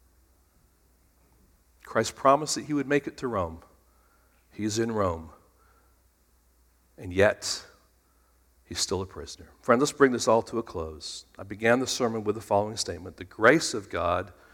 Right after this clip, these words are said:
is always at work for us as he sovereignly fulfills his promise to us. So how is the grace of God at work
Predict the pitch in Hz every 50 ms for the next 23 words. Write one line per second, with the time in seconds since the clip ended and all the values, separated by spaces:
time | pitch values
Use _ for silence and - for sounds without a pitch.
0 | - - - - - - - - 107 92 - - - 110 127 139 147 143 135 123
1 | 127 107 - - 123 120 110 - - - - - 123 131 123 104 82 76 78 80
2 | - - - - - - - - _ _ _ _ _ _ _ _ _ _ _ _
3 | _ - 107 101 - - - - 104 98 - - - - 123 127 127 131 120 113
4 | 110 107 - - - 101 95 - - 120 107 104 101 - - 90 - - - -
5 | 101 95 90 87 87 85 - - - - - _ _ _ _ _ _ _ _ _
6 | _ _ - - - - 120 113 98 - - 76 - - - - - - - -
7 | - - - - - - _ _ _ _ _ _ _ _ _ _ _ _ _ _
8 | _ _ _ _ _ _ _ _ - - - - 110 - - - 143 147 170 175
9 | 170 156 - - 131 - - 147 135 131 - 139 113 - 131 113 113 113 104 101
10 | 110 107 104 104 - -